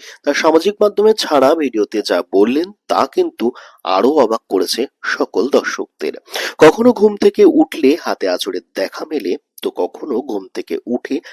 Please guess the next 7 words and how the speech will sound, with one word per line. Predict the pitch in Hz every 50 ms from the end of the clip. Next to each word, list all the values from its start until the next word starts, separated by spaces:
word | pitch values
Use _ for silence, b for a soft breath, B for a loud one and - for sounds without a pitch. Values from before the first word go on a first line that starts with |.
| B B _ _ _
পা | - 110 113 135
নাড়াতে | 165 165 156 151 139 - 117 113
পারছেন | - 87 82 - - - - 85
না | 85 85 90 117 - _ _ _ _ _ _ - -
রণজয়। | 151 127 98 87 - - 76 57 50 - _ B B B B B B B
এরকম | 92 98 104 98 - - -
ঘটনা | 95 - - 104 - 160 156 131 127 143